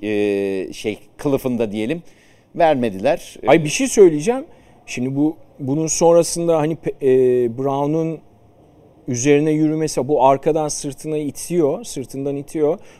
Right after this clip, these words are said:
Speaker 2: Orada tabii inanılmaz bir söz dalaşı da var bak. Bu bir kere direkt teknik faul de
Speaker 1: Evet.
Speaker 2: N B A normlarında.
Speaker 1: Normlarında, doğru.
Speaker 2: Ama tabii ikisine birden <laughs> verseler
Speaker 1: Atılacak Green.
Speaker 2: Draymond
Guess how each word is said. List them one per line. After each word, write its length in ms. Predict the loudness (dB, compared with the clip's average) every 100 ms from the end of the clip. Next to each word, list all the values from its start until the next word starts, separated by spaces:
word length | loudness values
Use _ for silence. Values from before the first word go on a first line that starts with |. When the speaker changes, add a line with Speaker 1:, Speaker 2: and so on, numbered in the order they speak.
| -4
Speaker 2:
Orada 260 | 2 4 4
tabii 380 | 4 4 2 -2
inanılmaz 600 | -4 -2 0 0 -2 -4
bir 40 |
söz 500 | -2 2 2 0 -10 -18 -6
dalaşı 320 | 0 0 2 0
da 80 | 0
var 120 | -2
bak. 140 | -6 -10 -20 -20 _ _ -20 -20
Bu 480 | -18 -14 -2 2 4
bir 60 | 6
kere 280 | 8 8 6 -4 -10 4
direkt 280 | 8 8 6
teknik 300 | -4 -4 4
faul 360 | 6 6 4
de 160 | -2 -2 -10
Speaker 1:
Evet. 180 | -16 -16 -4
Speaker 2:
N 220 | 0 2 2
B 140 | 2
A 60 | 2
normlarında. 680 | 0 0 -2 -2 -4 -4
Speaker 1:
Normlarında, 560 | 0 0 0 -6 -6 -8
doğru. 180 | -6 0
Speaker 2:
Ama 220 | 2 4
tabii 260 | 8 8 6
ikisine 640 | 0 -4 -4 -2 4 6
birden 540 | 8 4 6 4 4 0 -14
<laughs> 140 | _
verseler 600 | -2 0 4 4 4 2 -2 -16 _ -6
Speaker 1:
Atılacak 420 | -4 -4 -4 -4
Green. 200 | -8 -12 -18 _ _ _ _ _ _ _ -6
Speaker 2:
Draymond 340 | 0 2 0